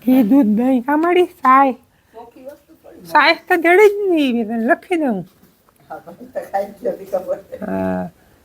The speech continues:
એટલે ઈ બધું તૈયાર ઈને ઈ કરવાનું છે. આપણે હવે ખેતી તરફ પાછું લાગી જવાનું છે. કારણ કે એને ન્યા ધંધો રહ્યો, ન્યા રોટલો રહ્યો, એટલે જાવું જ પડે. આ તો માં ગયા તા મામાને ઘેર, એટલે આવ્યા.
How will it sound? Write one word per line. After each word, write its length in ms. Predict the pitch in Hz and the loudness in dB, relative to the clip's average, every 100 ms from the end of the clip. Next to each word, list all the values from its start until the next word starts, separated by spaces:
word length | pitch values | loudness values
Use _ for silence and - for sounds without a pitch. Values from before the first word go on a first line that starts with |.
| _ _ _ _ 208 | _ _ _ _ -6
એટલે 320 | 254 294 302 | -4 0 2
ઈ 40 | 294 | 4
બધું 600 | 330 320 330 339 339 330 | 4 4 4 4 4 2
તૈયાર 420 | 320 320 320 311 | -2 0 2 2
ઈને 300 | 302 311 311 | 2 2 4
ઈ 140 | 320 392 | 4 4
કરવાનું 360 | 302 277 240 | 2 -2 -2
છે. 80 | 233 | -4
આપણે 380 | 240 247 262 254 | -4 -2 -2 -2
હવે 200 | 240 240 | -2 -4
ખેતી 400 | - - 269 285 | -6 -8 -6 -4
તરફ 240 | - 254 240 | -4 -6 -4
પાછું 340 | 233 214 220 208 | -6 -6 -6 -4
લાગી 200 | 202 202 | -4 -4
જવાનું 440 | 202 202 202 196 | -2 -2 -2 -2
છે. 140 | 294 - _ _ _ _ _ _ _ - | -2 -6 _ _ _ _ _ _ _ -6
કારણ 140 | 180 | -6
કે 120 | 170 | -2
એને 200 | 196 220 | 0 0
ન્યા 220 | 220 254 | 2 0
ધંધો 380 | 240 254 240 254 | 0 0 2 2
રહ્યો, 220 | 247 254 | 2 2
ન્યા 320 | 247 208 226 214 | 2 0 0 0
રોટલો 380 | 233 240 254 | -2 -2 -4
રહ્યો, 200 | 247 247 | -2 -2
એટલે 340 | 220 202 202 202 _ _ _ _ _ _ - | -2 -2 -4 -6 _ _ _ _ _ _ -2
જાવું 240 | 240 285 | 2 2
જ 40 | 240 - | 2 -2
પડે. 260 | 226 285 - _ _ _ _ _ _ | -4 -4 -8 _ _ _ _ _ _
આ 80 | - | -12
તો 260 | - 214 202 | -6 -4 -2
માં 320 | 226 247 240 | 0 0 0
ગયા 120 | 247 | -2
તા 140 | 247 | -2
મામાને 420 | 226 233 233 208 185 | -2 0 0 -2 0
ઘેર, 200 | 233 208 | 0 0
એટલે 600 | 196 208 202 202 202 202 | -4 -4 -4 -6 -6 -2
આવ્યા. 380 | 247 247 208 | 0 0 -4